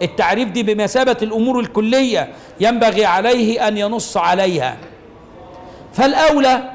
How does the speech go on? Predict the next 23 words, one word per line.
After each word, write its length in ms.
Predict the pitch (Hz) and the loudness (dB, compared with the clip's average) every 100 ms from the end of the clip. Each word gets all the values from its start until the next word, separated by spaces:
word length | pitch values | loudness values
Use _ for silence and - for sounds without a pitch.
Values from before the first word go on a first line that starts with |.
| - - - | -20 -20 -6
والأفضل 720 | 214 269 277 262 196 240 233 - - - - - - - - | -2 0 2 2 2 2 2 -2 -12 -20 -20 -20 -20 -20 -4
أن 180 | 214 226 | 0 2
يقال 560 | 214 - 269 262 247 | 0 2 2 4 4
في 180 | 226 240 | 2 2
رسمه، 600 | 233 214 - 247 226 185 - | 2 2 -2 -2 0 -2 -2
أي 160 | 190 185 | -4 -4
في 380 | 214 226 226 165 - - - | -2 -2 -2 -4 -16 -8 -2
تعريفه 800 | 156 180 240 247 240 208 196 170 | 0 2 2 0 0 0 0 -2
بطريق 500 | 190 190 220 226 196 | -2 0 0 -2 -2
الرسم، 440 | 180 220 233 - - - - - - | 2 2 2 -2 -12 -20 -20 -20 -4
يعني 300 | 165 170 180 | -2 0 -2
في 120 | 190 | -6
التعريف 560 | 190 185 175 247 247 208 | -2 0 0 -2 -2 -4
بالعرضيات 1800 | 196 240 240 - - - - - 180 190 196 180 185 190 240 262 254 | -2 -2 -2 -6 -18 -20 -14 -2 0 2 2 2 -2 0 2 2 0
لا 120 | 226 240 | 0 0
بالذاتيات، 840 | 214 170 196 196 185 170 143 - | 0 0 -2 -2 0 0 0 -2
وعرفنا 560 | 202 214 214 240 233 208 | 0 0 2 0 -2 -6
قبل 320 | - 190 190 | -4 -4 -2
ذلك 400 | 196 240 240 220 | 0 0 -2 -2
ما 140 | 202 | -2
الفرق 360 | 196 220 233 233 | -2 -4 -4 -4
بين 240 | 208 214 | -2 -2
العرضيات 720 | 208 196 202 196 214 240 254 | 0 0 0 -2 -2 0 0